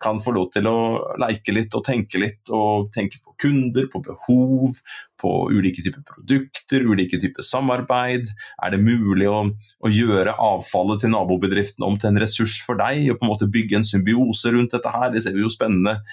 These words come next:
eksempler på i det øyeblikket Tine begynner å samarbeide med en, med et, eh,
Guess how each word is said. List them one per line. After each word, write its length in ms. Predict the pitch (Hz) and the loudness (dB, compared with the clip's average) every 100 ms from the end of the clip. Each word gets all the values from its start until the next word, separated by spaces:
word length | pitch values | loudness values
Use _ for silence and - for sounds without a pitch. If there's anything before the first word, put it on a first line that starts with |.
| - | -8
eksempler 560 | 113 - 107 104 113 - | -4 -2 -2 -2 -4 -2
på 160 | 117 | 0
i 80 | 113 | 2
det 160 | 110 104 | 2 2
øyeblikket 400 | 90 90 - - | 0 -2 -2 -2
Tine 400 | 127 101 92 110 | 2 4 4 2
begynner 240 | 104 95 | 2 0
å 60 | 107 | 0
samarbeide 640 | 107 87 85 90 90 110 104 _ _ _ _ _ _ _ - | 0 0 0 -2 0 -4 -4 _ _ _ _ _ _ _ -6
med 220 | 107 95 101 | 0 0 0
en, 300 | 107 104 104 101 98 | 0 2 2 2 0
med 140 | 95 90 90 | -2 -2 -4
et, 260 | 95 - | -6 -4
eh, 380 | 98 92 90 90 | 0 2 2 0